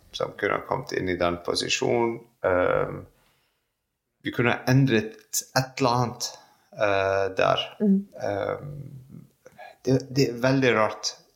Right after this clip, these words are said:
Speaker 1: Veldig rart. Eh, men, eh, ja, i andre omgang, så det var noe bitter, som jeg sa. Eh, Soler kom ut,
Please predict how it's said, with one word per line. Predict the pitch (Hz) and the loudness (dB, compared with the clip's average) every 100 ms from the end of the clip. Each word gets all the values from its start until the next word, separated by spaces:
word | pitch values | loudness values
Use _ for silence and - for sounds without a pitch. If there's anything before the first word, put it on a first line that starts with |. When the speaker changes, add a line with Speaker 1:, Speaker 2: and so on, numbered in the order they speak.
| _ | _
Speaker 1:
Veldig | 107 117 117 | -4 -2 2
rart. | 95 90 - - - _ _ | 2 0 -2 -10 -10 _ _
Eh, | - - - 104 98 95 _ _ _ _ _ _ _ _ _ _ _ _ _ _ _ _ _ _ _ _ _ - | -4 -2 -2 -6 -8 -14 _ _ _ _ _ _ _ _ _ _ _ _ _ _ _ _ _ _ _ _ _ -4
men, | 117 120 123 113 | 0 2 2 0
eh, | 107 104 107 107 110 110 - - - - | 2 2 2 0 -2 -2 -4 -4 -8 -8
ja, | - - - - | -2 0 0 -2
i | - | -4
andre | - 135 135 | 0 2 4
omgang, | 131 135 120 120 123 127 | 4 4 4 2 0 -6
så | - 123 117 | -2 2 2
det | 110 | 4
var | 107 | 4
noe | 107 110 107 | 4 2 2
bitter, | 110 - 98 | 0 2 0
som | 107 101 | 2 0
jeg | 101 | 2
sa. | 104 104 - - - | 2 2 -2 -16 -4
Eh, | 110 101 98 95 95 95 95 95 98 95 _ _ _ _ _ _ _ - | 0 2 4 2 2 0 0 -2 -4 -8 _ _ _ _ _ _ _ -6
Soler | - 104 104 104 | -2 2 4 2
kom | - 104 | -2 -2
ut, | - 104 104 101 | 2 2 2 -2